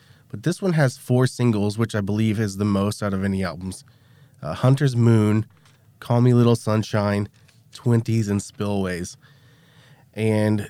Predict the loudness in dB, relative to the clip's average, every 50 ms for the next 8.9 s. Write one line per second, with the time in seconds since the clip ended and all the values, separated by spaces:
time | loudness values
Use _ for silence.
0 | -16 _ -18 -14 -12 -10 -2 2 2 2 2 0 -2 -2 0 0 2 2 4 4
1 | 4 4 2 0 0 -2 -2 0 -2 -2 0 0 2 2 2 0 -2 -4 _ _
2 | _ _ _ _ _ _ _ -20 _ _ _ _ -8 -6 -6 -6 -4 -4 -4 -2
3 | 0 2 2 4 4 4 4 2 2 0 -2 -4 -4 -6 -4 -2 0 2 2 2
4 | 2 2 0 -2 -4 -8 -20 _ -20 _ _ _ _ _ -8 -6 -4 -4 -4 -6
5 | -6 -4 -4 -4 -4 -6 -8 -8 -8 -10 -12 -12 -14 -16 -20 -20 _ _ _ _
6 | _ _ _ _ _ _ _ _ _ _ _ _ -20 -20 _ -20 -18 -4 0 0
7 | 2 2 2 2 2 4 4 4 4 4 2 0 0 -2 -2 0 0 0 0 0
8 | 0 0 -2 0 0 0 0 -2 -2 -2 0 2 2 2 0 -2 -4